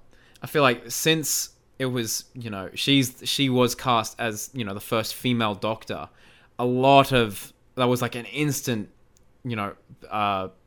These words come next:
not invitation, but basically an invitation for people to attack the show, and it just opened up this big can of worms. And, like, as you were saying, you didn't have a problem, I didn't have a problem.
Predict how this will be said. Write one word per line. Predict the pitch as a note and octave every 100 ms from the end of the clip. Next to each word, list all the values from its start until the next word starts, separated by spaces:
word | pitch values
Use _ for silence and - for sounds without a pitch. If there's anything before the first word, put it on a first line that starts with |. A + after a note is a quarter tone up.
| _
not | C3 C3+
invitation, | B2+ A2+ - A2+ A#2 - G2
but | F#2+ F2+
basically | A#2 C3 C3 A2+
an | A2
invitation | G#2 - A2+ A2 G#2+
for | - G#2+ G#2 - - - _
people | C3+ A#2+
to | - B2 A2+ -
attack | A2+ A#2 C3 B2 -
the | A#2
show, | - G#2+
and | G2+
it | A2+
just | -
opened | C3 B2 A#2
up | G#2+ -
this | A2
big | - - C#3 C3+ B2+ - - - -
can | C3+ B2
of | A2
worms. | A2+ A#2 G#2+ G#2 -
And, | A#2+
like, | A2+ A2+
as | A#2+ D3
you | B2
were | A2+
saying, | - A#2+
you | B2
didn't | D3
have | C#3+
a | B2
problem, | C#3 C3 C3 B2 -
I | A2+ B2+
didn't | C#3 B2+
have | B2
a | A#2
problem. | - A2+ A2+ A2+